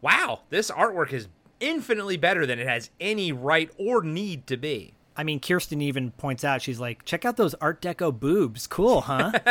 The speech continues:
Speaker 1: <laughs> Yeah.
Speaker 2: There's some great one-liners, by the way, in this. Uh, so Brooke says, "Isn't this your grandfather's book?" "Yeah, and he told me, and it's our butts if he ever finds out."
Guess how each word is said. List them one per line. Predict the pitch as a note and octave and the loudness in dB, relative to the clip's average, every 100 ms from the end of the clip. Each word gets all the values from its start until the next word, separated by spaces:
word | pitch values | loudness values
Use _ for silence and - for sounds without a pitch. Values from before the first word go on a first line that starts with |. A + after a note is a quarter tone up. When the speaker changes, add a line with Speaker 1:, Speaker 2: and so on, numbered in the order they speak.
| - F#3+ F#3 | 4 2 -2
Speaker 1:
<laughs> | |
Yeah. | D#3 F#3+ A3 D#3 - - - - | -2 0 0 -2 -4 -8 -10 -6
Speaker 2:
There's | G#3 | -4
some | A#3+ F3+ | -2 4
great | E3+ F3+ | 6 6
one-liners, | C#3 C#3 B2+ B2 B2+ A#2+ | 2 0 0 -2 -4 -6
by | - A2+ | -6 -8
the | A2 | -8
way, | A2 | -10
in | A2 | -12
this. | A2 - - - - - - - | -14 -18 -20 -16 -14 -14 -16 -10
Uh, | C#3 C#3+ C#3 C3 C3 - - _ _ | 2 4 6 4 0 -18 -20 _ _
so | - F3 E3 D3+ _ - | 0 6 6 6 _ -8
Brooke | B2+ F3 - | 2 2 4
says, | E3+ D3+ C3+ | 4 4 2
"Isn't | F3+ A3 D#4 | -8 -2 -2
this | - | 0
your | A3 | -2
grandfather's | C3+ B2+ C3+ F3 F#3 G#3 G#3 | 0 0 0 0 -2 -2 -4
book?" | A3+ B3 - - _ _ _ _ - | -2 -2 -2 -20 _ _ _ _ -2
"Yeah, | D#3+ F#3+ | 2 4
and | D3+ | 2
he | D3+ | -2
told | - E3 | 0 0
me, | E3+ D#3+ D3 - _ _ _ _ - | 0 -2 -4 -8 _ _ _ _ -12
and | C3 | -8
it's | C#3+ | -2
our | E3 C#3+ | 0 0
butts | D3 F3 - | 2 0 0
if | - | -6
he | B2 | -6
ever | B2 | -6
finds | B2 C3 B2 | -4 -4 -4
out." | B2+ E3+ G#2+ | -4 -4 -6